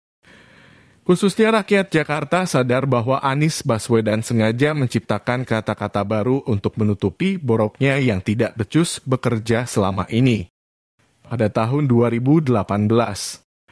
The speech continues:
Anies sengaja menciptakan istilah naturalisasi sungai untuk menutupi fakta bahwa dia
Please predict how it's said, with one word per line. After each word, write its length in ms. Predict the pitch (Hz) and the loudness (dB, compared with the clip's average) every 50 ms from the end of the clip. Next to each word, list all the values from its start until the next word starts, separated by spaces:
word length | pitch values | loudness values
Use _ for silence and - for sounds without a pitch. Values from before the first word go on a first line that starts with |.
| - - - _ _ | -20 -20 -20 _ _
Anies 480 | - 156 151 165 185 202 208 - - 214 | -6 -4 -2 0 2 0 0 0 0 0
sengaja 400 | 196 208 202 190 180 208 214 220 | 2 2 2 2 2 2 2 2
menciptakan 560 | 190 185 170 - 180 165 - 196 180 170 - | 2 0 0 0 0 0 0 -2 -2 -2 -4
istilah 400 | 160 - - 175 170 175 170 170 | -6 -2 0 0 2 2 2 2
naturalisasi 960 | 165 156 165 165 - 160 147 139 131 131 131 120 - 123 120 113 - 143 139 | 2 2 2 2 2 2 2 2 2 0 0 0 0 0 0 0 0 0 0
sungai 400 | - - 135 127 139 143 143 - | 0 0 0 2 2 2 0 0
untuk 400 | - 165 170 175 - 233 - - | -2 -2 -2 0 0 0 0 2
menutupi 560 | 175 151 143 139 135 147 135 - - 180 185 185 | 2 2 2 2 2 0 -2 0 0 -2 -2 -2
fakta 400 | - 160 143 - - - 165 165 | -2 -4 -4 -2 0 0 0 2
bahwa 320 | 135 120 117 127 131 117 117 117 | 2 2 2 2 0 0 0 0
dia 240 | 113 117 123 131 | 2 2 2 0